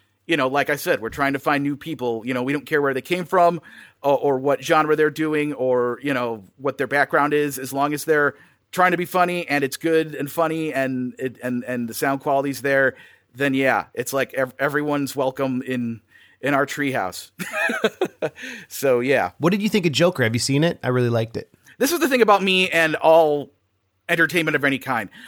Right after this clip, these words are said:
Speaker 1: I tend to not go see stuff that I don't think I'm going to like. And when I s-, and when I see a thing, I tend to like everything I watch. I have very rarely made an effort to see a thing and then went, "I really didn't like that." I, it, it, like, the only example of that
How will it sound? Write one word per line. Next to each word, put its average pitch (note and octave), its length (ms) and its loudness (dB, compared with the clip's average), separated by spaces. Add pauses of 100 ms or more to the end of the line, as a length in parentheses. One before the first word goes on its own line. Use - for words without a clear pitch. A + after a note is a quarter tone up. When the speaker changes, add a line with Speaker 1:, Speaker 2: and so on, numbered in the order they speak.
(160)
Speaker 1:
I G#3 140 4
tend C4+ 260 0
to C4 60 4
not F#3 320 6
go D#3 200 2
see D#3+ 260 -6
stuff F3 320 0
that D3+ 120 2
I C#3+ 100 4
don't D3 340 -6
think D3+ 460 -4
I'm C#3+ 180 2
going C#3 220 0
to C#3 120 -6
like. B2 440 -2 (560)
And E3 260 2
when D#3+ 140 4
I D3+ 60 4
s-, - 220 -2
and E3+ 160 4
when E3 120 4
I D3+ 80 2
see C4 260 0
a G#3+ 40 8
thing, G3+ 440 2 (380)
I D#3 100 6
tend F#3 300 0
to F3+ 60 4
like D#3+ 300 4
everything C#3+ 420 -2
I C3 100 2
watch. A#2+ 340 -2
I D#3+ 80 6
have E3+ 180 4
very F3+ 240 6
rarely E3+ 560 4 (480)
made E3 260 4
an F#3+ 120 0
effort E3+ 300 0
to D3 60 -8
see F3+ 240 2
a E3 40 4
thing E3 220 0
and D3+ 100 0
then D#3 160 0
went, D#3 240 0
"I D3 140 4
really D3 260 0
didn't C3+ 200 -2
like B2 260 -4
that." E2+ 320 -6
I, C#3+ 100 2
it, C#3+ 300 -2
it, D#3 180 -4
like, D3+ 240 2 (680)
the E3+ 200 -2
only A3+ 360 6
example F#3 640 2
of D3+ 120 -2
that D3+ 420 6